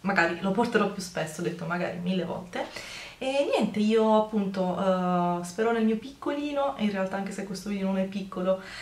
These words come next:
di avervi intrattenuto. E come al solito vi chiedo sempre, se vi va, di iscrivervi, di mettere mi piace a questo video e di attivare la campanellina per non perdervi nessun video. Io vi mando un altro bacione, bacione, bacione e noi ci vediamo al prossimo video.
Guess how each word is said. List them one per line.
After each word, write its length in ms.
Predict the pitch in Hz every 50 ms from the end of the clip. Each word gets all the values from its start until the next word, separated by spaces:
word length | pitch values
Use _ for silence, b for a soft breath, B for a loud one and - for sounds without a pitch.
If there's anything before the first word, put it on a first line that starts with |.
| B B B
di 440 | 190 196 202 196 196 196 190 180 180
avervi 280 | 190 196 196 196 208
intrattenuto. 800 | 190 190 208 220 - 285 302 339 359 359 339 - 370 359 349 -
E 80 | - - B B B B B
come 180 | - - 240 240
al 60 | 247
solito 220 | 247 277 269 262 226
vi 80 | 226
chiedo 180 | 214 233 208 196
sempre, 300 | 190 208 208 202 - 196
se 140 | 190 - 214
vi 60 | 208
va, 180 | 190 175 - -
di 120 | 196 262 302
iscrivervi, 600 | 302 - - 247 240 240 233 233 233 233 233 -
di 60 | 208
mettere 400 | 214 214 214 214 220 208 202 202 196
mi 100 | 196 190
piace 260 | - 185 185 - 185
a 40 | -
questo 280 | - 240 233 - 330
video 340 | - 220 180 170 196 202 -
e 80 | 233 214
di 80 | 190
attivare 480 | 190 190 - 214 220 175 170 175 180 180
la 120 | - 202 185
campanellina 600 | 226 220 214 - 240 240 233 214 185 175 175 180
per 140 | 180 190 190
non 120 | 190 185
perdervi 480 | - 185 175 170 170 170 175 175 175 B B B B B B
nessun 400 | 247 269 269 - - 247 233 226
video. 360 | 214 208 185 175 175 175 175
Io 140 | - 202 214
vi 60 | 208
mando 260 | 202 190 196 190 196
un 60 | 214 185
altro 360 | 180 - - - 180 - - - - - - B B B B B B B B -
bacione, 300 | 208 214 - 240 233 226
bacione, 280 | 226 226 - 240 233
bacione 440 | 233 247 240 - 269 269 302 311 -
e 40 | -
noi 140 | 185 190 185
ci 80 | - -
vediamo 240 | 196 185 185 -
al 60 | 208 -
prossimo 360 | - 180 - - 180 175 175
video. 220 | 180 - - -